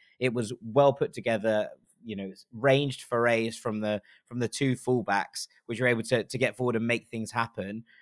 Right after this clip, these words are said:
And then a solid defensive display from the midfield three, who tucked in and made things difficult for Villa.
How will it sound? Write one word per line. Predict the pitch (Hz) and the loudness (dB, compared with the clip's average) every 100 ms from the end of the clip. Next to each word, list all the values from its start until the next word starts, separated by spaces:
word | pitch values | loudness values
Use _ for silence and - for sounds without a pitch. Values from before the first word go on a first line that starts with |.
| - | 0
And | 143 | 2
then | 143 - | 2 -2
a | - | -10
solid | - 147 143 135 | 0 2 4 2
defensive | 127 127 131 123 131 107 - _ _ | -2 -2 -2 -2 -6 -6 -12 _ _
display | 135 127 - 131 113 | -6 -4 2 4 4
from | - 123 | 0 -2
the | 120 | 0
midfield | 120 101 - 120 113 | -2 -4 0 0 0
three, | - 143 98 101 104 _ _ | 0 2 2 -2 -6 _ _
who | 139 | 0
tucked | 131 147 - - | 2 2 2 2
in | 127 117 113 | 2 2 0
and | 123 127 | -2 2
made | 123 117 | 2 0
things | 127 117 | -4 -2
difficult | 156 120 - 117 101 | -2 -2 -4 -10 -8
for | 95 | -8
Villa. | 95 92 | -8 -8